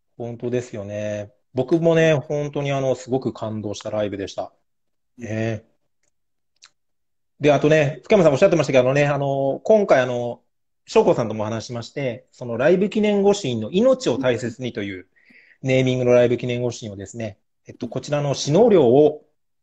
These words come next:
保護犬団体の方に寄付ということで、ヒロさんそういう形でちょっとやっていきましょうということで、で、僕もね、お三方ご承知の通り、そしてね、視聴者の皆さんもご承知の通り、愛犬ココちゃんがいます。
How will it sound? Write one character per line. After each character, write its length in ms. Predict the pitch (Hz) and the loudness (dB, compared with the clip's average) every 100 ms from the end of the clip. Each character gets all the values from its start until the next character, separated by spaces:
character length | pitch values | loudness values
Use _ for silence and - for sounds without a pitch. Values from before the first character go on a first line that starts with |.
| _ _ _ _ _ - - | _ _ _ _ _ -20 -20
保 160 | - 135 | 0 4
護 100 | 185 | 4
犬 140 | 226 | 4
団 200 | 214 220 208 | 4 2 2
体 140 | 110 | -2
の 80 | 95 | -4
方 180 | 107 95 | -10 -14
に 160 | 95 _ | -18 _
寄 120 | - 170 | -8 -6
付 100 | - | -4
と 100 | 104 | -8
い 80 | |
う 60 | 101 | -8
こ 100 | 104 | -10
と 120 | 107 | -12
で、 160 | - - _ _ _ | -14 -16 _ _ _
ヒ 100 | - | -2
ロ 80 | 156 | -2
さ 120 | 135 | -2
ん 60 | 107 | -6
そ 160 | 131 | -4
う 60 | 127 | -2
い 20 | |
う 40 | |
形 320 | 131 135 147 147 | -2 -4 -4 -6
で 80 | |
ち 80 | 143 | -6
ょ 40 | 175 | -8
っ 40 | |
と 60 | 117 | -6
や 100 | 104 | -8
っ 60 | |
て 80 | - | -8
い 60 | 104 | -10
き 80 | |
ま 100 | 113 | -10
し 100 | 110 | -10
ょ 60 | 123 | -10
う 40 | |
と 60 | 107 | -10
い 20 | |
う 20 | 101 | -12
こ 100 | - | -12
と 120 | 107 | -12
で、 140 | 107 | -10
で、 140 | - 127 | -4 0
僕 240 | 147 147 | 2 4
も 140 | 170 | 4
ね、 240 | 175 165 - | 6 4 2
お 80 | 117 | 0
三 200 | 160 147 | 0 2
方 380 | 120 104 101 - - - 151 | 2 2 0 -6 -20 -20 -8
ご 140 | 123 | -2
承 140 | 113 117 | 0 -2
知 100 | 123 | -2
の 80 | |
通 140 | 117 127 | 0 0
り、 120 | 95 | 0
そ 140 | - | -2
し 40 | 135 | 0
て 80 | 165 | 0
ね、 80 | |
視 60 | 151 | 2
聴 100 | 180 | 0
者 100 | 170 | 0
の 80 | 131 | 0
皆 120 | 147 | 0
さ 80 | 156 | 0
ん 20 | |
も 60 | 113 | 0
ご 140 | 117 | 0
承 140 | 139 | 0
知 100 | 135 | -2
の 80 | 143 | -2
通 140 | 135 156 | 0 2
り、 180 | 117 - - _ _ - | 0 -4 -20 _ _ 0
愛 160 | 147 | 2
犬 180 | 143 147 | 4 2
コ 120 | 143 190 | 4 2
コ 80 | |
ち 40 | 170 | 2
ゃ 60 | |
ん 40 | 113 | 0
が 60 | |
い 60 | 101 | -4
ま 100 | 101 | -8
す。 260 | - - | -10 -16